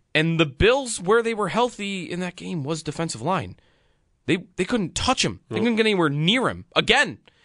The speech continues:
Speaker 1: which has happened repeatedly. And then, I don't know, second half, this isn't all the way fair to the Bills, but second half I just kept shaking my head going, "We had to give them that draft pick."
Speaker 2: <laughs>
Speaker 1: Like, the Vikings could have out-, couldn't have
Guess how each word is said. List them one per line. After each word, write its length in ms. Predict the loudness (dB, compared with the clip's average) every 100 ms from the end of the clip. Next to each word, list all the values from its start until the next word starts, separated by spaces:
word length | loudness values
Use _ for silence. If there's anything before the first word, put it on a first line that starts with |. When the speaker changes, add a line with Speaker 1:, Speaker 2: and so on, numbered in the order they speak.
| _
Speaker 1:
which 160 | -2 0
has 100 | 2
happened 360 | 2 0 -2
repeatedly. 680 | -2 -4 -2 0 -2 -4 -12 -16 _ _ _ _ _ _ 0
And 140 | 0 4
then, 220 | 2 2
I 60 | 0
don't 100 | -2
know, 100 | -4
second 340 | 0 0 0
half, 240 | 0 0 -2
this 200 | -6 -6
isn't 300 | -6 -6 -8 -14 -14
all 240 | -2 0 0
the 60 |
way 120 | -2 -4
fair 240 | -2 -4
to 80 | -4
the 80 | -8
Bills, 300 | -8 -10 -12
but 120 | -8
second 260 | -8 -6
half 240 | -8 -8 -8
I 60 |
just 180 | -8 -8
kept 160 | -8 -6
shaking 280 | -4 -4 -6
my 100 | -6
head 180 | -6
going, 180 | -6 -6
"We 100 | -6
had 200 | -6 -6
to 60 | -6
give 140 | -6
them 120 | -4
that 120 | -6 -4
draft 280 | -4 -6 -6
pick." 240 | -10 -10 _ _ _ _ _
Speaker 2:
<laughs> 280 | -2 0 -2 -4 _ _
Speaker 1:
Like, 120 | -6 -2
the 40 |
Vikings 520 | -2 0 -2 -2 -2 0
could 100 | 0
have 80 |
out-, 240 | 2 0 -2
couldn't 200 | -2 0
have 220 | 0 0